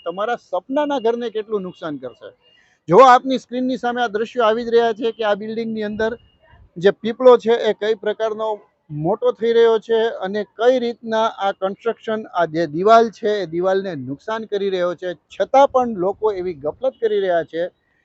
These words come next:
કે અમારે આ પીપળો કાઢવો નથી. હજી સુધી મને એ સમજાતું નથી કે આનું કારણ શું, પરંતુ મિત્રો,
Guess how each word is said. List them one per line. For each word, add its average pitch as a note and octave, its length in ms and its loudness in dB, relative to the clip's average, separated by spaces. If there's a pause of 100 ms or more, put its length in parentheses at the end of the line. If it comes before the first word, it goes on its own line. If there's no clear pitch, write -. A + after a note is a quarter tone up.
(220)
કે F#3 100 0 (120)
અમારે G#3+ 340 4
આ F#3 220 0
પીપળો F3+ 420 -6 (340)
કાઢવો E3 440 0
નથી. C#3 380 -6 (1000)
હજી F#3 220 0
સુધી B3+ 240 -2
મને A#3+ 240 -2
એ G#3 140 -2
સમજાતું A3 500 -2
નથી A3 200 -8
કે G#3+ 200 0 (880)
આનું G3+ 480 2
કારણ F#3+ 320 2
શું, F#3+ 260 -8
પરંતુ G3 440 -2
મિત્રો, F#3 420 -4